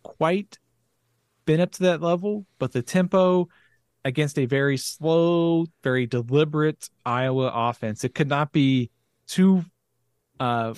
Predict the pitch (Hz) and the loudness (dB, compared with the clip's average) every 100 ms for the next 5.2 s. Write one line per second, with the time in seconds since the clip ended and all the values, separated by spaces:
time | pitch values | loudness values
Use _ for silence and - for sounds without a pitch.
0 | - - - 180 165 175 165 175 - 180 | -12 -14 -8 0 4 4 4 0 0 0
1 | 165 - 175 151 151 175 160 160 - 156 | 0 -2 0 0 0 -2 -2 -4 0 2
2 | 151 147 135 143 151 - 147 156 - 139 | 2 0 0 -2 -4 -4 -4 -4 -2 -4
3 | 143 135 139 120 151 160 - 151 143 135 | -2 -4 -4 0 0 0 -4 -4 -2 -2
4 | 139 143 135 139 131 127 131 123 123 120 | 0 0 0 0 0 -2 -4 -4 -2 -2
5 | 117 135 | -2 -4